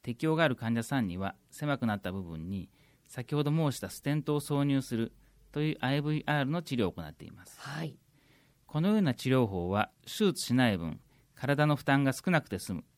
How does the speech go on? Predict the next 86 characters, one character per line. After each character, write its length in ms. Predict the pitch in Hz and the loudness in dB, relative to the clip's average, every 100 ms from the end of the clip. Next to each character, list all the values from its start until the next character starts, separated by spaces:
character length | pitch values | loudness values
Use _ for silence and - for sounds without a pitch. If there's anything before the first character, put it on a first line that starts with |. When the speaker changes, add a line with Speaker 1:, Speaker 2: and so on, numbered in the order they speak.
| _ | _
Speaker 1:
と 100 | - | -2
い 160 | 170 170 | 2 2
う 60 | 160 - | 0 -8
利 100 | 147 | -6
点 220 | 156 143 | 2 2
が 80 | 98 | 2
あ 40 | 73 | -2
り 100 | 78 | -6
ま 140 | - | -12
す。 280 | - - _ _ _ _ _ _ _ _ | -18 -20 _ _ _ _ _ _ _ _
こ 120 | - 160 | -2 2
の 100 | 175 | 4
お 60 | |
話 400 | 170 175 165 165 | 4 4 4 4
は 120 | 160 - | 2 2
以 100 | 180 | 2
前 140 | 185 | 4
の 100 | 131 | 6
エ 60 | 113 | 4
フ 100 | 127 | 4
エ 60 | |
ム 100 | 135 | 2
チ 140 | 120 131 | 2 0
ュ 60 | |
ー 40 | 123 | 2
ピ 120 | 123 | 4
ー 20 | |
ラ 100 | 120 | 6
ジ 80 | 120 | 6
オ 60 | 110 | 4
で 80 | |
も 100 | 170 | 2
取 200 | 131 104 | 2 2
り 40 | 98 | 2
上 60 | |
げ 80 | 95 | 2
ら 100 | 85 | -2
れ 80 | 85 | -4
ま 140 | 78 | -6
し 80 | - | -8
た。 100 | - | -12
Speaker 2:
は 160 | 143 175 | -8 -8
い。 100 | 170 _ _ _ _ _ - _ _ _ | -8 _ _ _ _ _ -20 _ _ _
Speaker 1:
そ 160 | - 160 | -4 2
の 140 | 196 | 4
他、 380 | 139 120 127 - | 2 4 4 4
脳 220 | 127 139 160 | 2 4 4
外 100 | 180 | 4
科 120 | 175 | 2
の 100 | 170 | 2
医 60 | 160 | 2
者 120 | 165 | 2
が 140 | 160 | 2
行 80 | 156 156 | 2 2
っ 80 | 151 | 0
て 180 | - 139 | 0 2
い 100 | 107 | 2
る 240 | 95 - _ _ - | 0 -4 _ _ -2
脳 200 | 165 190 | 2 4
の 100 | 131 | 6
動 160 | 123 | 6
脈 220 | 120 113 113 | 6 4 2
に 100 | 107 | 2
で 140 | 110 | 0
き 80 | - | 0
た 200 | 90 - | -4 0
脳 240 | 110 135 156 | 2 4 4
動 140 | 170 | 4
脈 280 | 165 156 151 | 4 2 -2
瘤 120 | 71 - _ _ _ - | -4 -8 _ _ _ -6
と 60 | |
言 100 | 156 | 0
わ 60 | 160 | 4
れ 120 | 160 | 4
る 40 | 151 | 4
コ 140 | 208 | 0
ブ 120 | 202 | 4
の 100 | 160 | 6
よ 60 | 120 | 6
う 20 | |
な 120 | 98 92 | 4 4
病 200 | 107 107 | 2 0
気 120 | 110 | 0
の 80 | 101 | 0
中 260 | 101 85 | 0 -4
に 240 | 85 87 | -4 -6